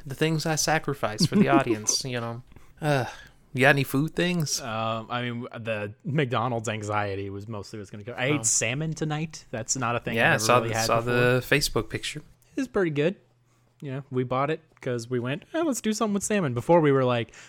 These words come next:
Speaker 2: "We should eat better. Let's buy lots of fish." And we bought tilapia, and then it lived in the freezer. And then we went, "I don't really like tilapia that much, but I guess we'll keep eating it."
Speaker 1: <laughs>
Speaker 2: And then we bought it a second time for some fucking reason. So salmon was better than that. And, uh, you know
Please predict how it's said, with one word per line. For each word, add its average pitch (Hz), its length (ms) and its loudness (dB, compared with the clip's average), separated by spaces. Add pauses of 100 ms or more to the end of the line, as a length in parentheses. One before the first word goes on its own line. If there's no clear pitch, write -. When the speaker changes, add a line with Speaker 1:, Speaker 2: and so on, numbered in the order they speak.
Speaker 2:
"We 180 100 4
should 135 160 -2
eat 160 140 -4
better. 95 200 -4
Let's 139 160 0
buy 123 160 0
lots 127 220 -2
of 104 60 -10
fish." 131 320 -4
And 98 60 -8
we 95 40 -8
bought 110 240 -2
tilapia, 98 540 -4
and 90 100 -12
then 90 80 -12
it 92 140 -12
lived 101 200 -8
in 104 120 -6
the 101 60 -8
freezer. 92 360 -6
And 90 100 -10
then 92 120 -10
we 90 100 -10
went, 98 220 -8 (120)
"I 381 120 -2
don't 320 160 4
really 254 180 6
like 208 180 2
tilapia 180 420 -4
that 117 200 -6
much, 117 300 -6
but 120 100 -6
I 120 140 -4
guess 185 180 -4
we'll 160 80 -10
keep 196 240 -4
eating 156 240 0
it." - 180 0
Speaker 1:
<laughs> - 0 -
Speaker 2:
And 95 160 -8
then 98 280 -12 (520)
we 92 120 -6
bought 98 240 2
it 117 80 0
a 113 40 -2
second 131 300 0
time 104 280 0
for 104 80 -10
some 117 180 -2
fucking 95 240 -10
reason. 95 340 -12
So 113 140 -6
salmon 175 340 0
was 135 100 0
better 156 240 0
than 127 120 -2
that. 120 400 -4
And, 101 260 -8
uh, 98 200 -8 (140)
you 117 120 -14
know 98 140 -14